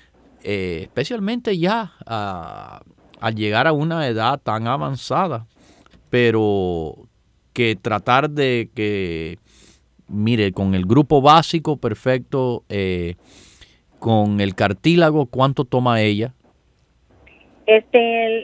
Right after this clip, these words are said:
Speaker 2: le dijo la señorita que le diera cuatro diarias
Speaker 1: No,
Speaker 2: juntas.
Speaker 1: no, no, no, no, no,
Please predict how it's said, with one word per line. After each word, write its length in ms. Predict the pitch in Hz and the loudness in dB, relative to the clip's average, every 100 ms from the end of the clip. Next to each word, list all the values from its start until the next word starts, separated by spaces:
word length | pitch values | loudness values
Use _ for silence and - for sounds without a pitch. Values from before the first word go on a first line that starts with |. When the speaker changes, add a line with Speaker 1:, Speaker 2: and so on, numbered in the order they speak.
| 208 | -2
Speaker 2:
le 160 | 220 | -2
dijo 260 | 208 254 269 | -2 0 2
la 160 | 254 226 | 0 -2
señorita 500 | 240 226 247 262 269 | -6 -4 -4 -4 -4
que 140 | 240 | -4
le 160 | 214 208 | -4 -4
diera 420 | 240 254 262 240 _ | 0 0 0 -4 _
cuatro 460 | 240 254 254 254 | -6 -6 -6 -6
diarias 460 | 247 254 269 254 196 _ _ - | -6 -6 -6 -8 -10 _ _ -10
Speaker 1:
No, 300 | 120 123 277 | -2 0 0
Speaker 2:
juntas. 340 | 269 - 180 - | -4 -8 -14 -10
Speaker 1:
no, 340 | 113 120 120 | -6 -4 -4
no, 260 | 117 113 107 | -6 -6 -6
no, 220 | 101 101 | -8 -8
no, 220 | 95 90 | -8 -8
no, 360 | 87 80 78 | -10 -12 -14